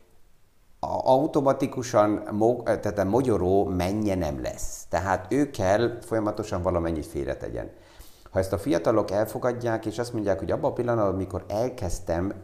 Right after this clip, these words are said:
pénzt keresni, tehát eladom a képességemet, és többet keresek, mint amennyi kell az élethez, akkor ennek a tartaléknak egy részét nem csak rövid időre, hanem hosszú távra fétesz-, félreteszem, mert, mert lesz majd egy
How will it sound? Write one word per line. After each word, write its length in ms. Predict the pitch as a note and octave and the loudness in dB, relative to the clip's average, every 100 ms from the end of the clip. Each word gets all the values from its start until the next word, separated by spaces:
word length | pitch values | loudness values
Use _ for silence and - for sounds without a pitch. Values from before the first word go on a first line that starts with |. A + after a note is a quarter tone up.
| - | -8
pénzt 320 | - G2 F#2 - | -2 0 -2 -2
keresni, 580 | E2+ D2+ D#2 - A#2+ | 0 0 -2 -2 -2
tehát 400 | B2+ G2 F2 - | -2 -2 -2 -2
eladom 400 | G#2+ A2 G2 F2+ | 0 2 2 0
a 80 | D#2+ | -2
képességemet, 1040 | - E2+ - F#2+ - G#2+ G#2 G#2 A2 C#3 - | -4 -6 -4 -6 -4 -4 -2 -4 -4 -6 -8
és 140 | - | -8
többet 360 | B2+ A#2+ F2+ - | -6 -4 -4 -2
keresek, 460 | F2+ E2+ F2 E2+ | -2 -2 -4 -6
mint 160 | F2 D#2+ | -4 -4
amennyi 280 | D#2+ E2 D#2 | -4 -4 -4
kell 200 | F2 D#2 | -4 -4
az 140 | C2+ | -4
élethez, 540 | D2 F#2 - - C#3+ - - - - - - | -4 -4 -2 -4 -4 -8 -18 -20 -20 -18 -8
akkor 280 | F#2+ - - | -6 -4 -2
ennek 300 | F#2+ F2 - | -2 -2 -4
a 100 | - | -4
tartaléknak 720 | G2 A#2 A#2+ A2 G#2+ - D#2+ | -2 -2 -2 -2 -2 -4 -6
egy 200 | - F2 | -4 -4
részét 480 | F2+ F#2+ F#2+ A2 A2 | -2 0 0 0 0
nem 160 | F#2+ F#2 | 0 -4
csak 240 | - - | -4 -6
rövid 260 | E2+ F#2+ G#2+ | -4 -4 -4
időre, 440 | A#2 B2 A#2+ A#2+ | -4 -2 0 0
hanem 360 | A#2+ A2+ G2+ G2 | 0 -2 -2 -4
hosszú 340 | A#2 - - | -6 -8 -8
távra 380 | - D#2+ D#2+ D#2 | -4 -4 -2 -6
fétesz-, 400 | - E2 F2 F2 - | -4 -4 -4 -6 -6
félreteszem, 800 | F#2 E2+ E2+ F2 - - A#2+ - | -4 -4 -2 -4 4 4 2 -2
mert, 340 | G#2 A#2 - | -2 -2 -2
mert 180 | A2 A2 | -2 2
lesz 180 | G2+ F2 | 4 2
majd 240 | F#2+ F#2 | 2 0
egy 280 | F#2+ F2+ - | -2 -4 -10